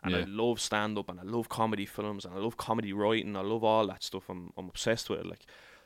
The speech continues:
Speaker 1: But, and don't get me wrong, obviously there's funny shit elsewhere. But I don't think, they make me laugh. Like, do you know what I mean? I find them hilarious, like, these programs, films, stand-up sketches, whatever, like. Um,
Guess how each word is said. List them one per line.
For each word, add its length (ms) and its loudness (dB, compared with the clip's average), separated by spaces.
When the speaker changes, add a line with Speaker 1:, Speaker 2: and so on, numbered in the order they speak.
Speaker 1:
But, 280 6
and 80 2
don't 120 8
get 80 4
me 60 2
wrong, 220 6
obviously 280 4
there's 160 0
funny 220 0
shit 280 2
elsewhere. 420 2
But 180 4
I 120 12
don't 200 8
think, 240 2
they 100 4
make 200 4
me 100 4
laugh. 560 8
Like, 160 -2
do 80 2
you 20 8
know 80 6
what 80 8
I 40 8
mean? 160 4
I 60 2
find 340 2
them 100 -2
hilarious, 680 4
like, 180 4
these 220 4
programs, 600 4
films, 360 0
stand-up 420 4
sketches, 400 0
whatever, 340 6
like. 240 -8
Um, 460 0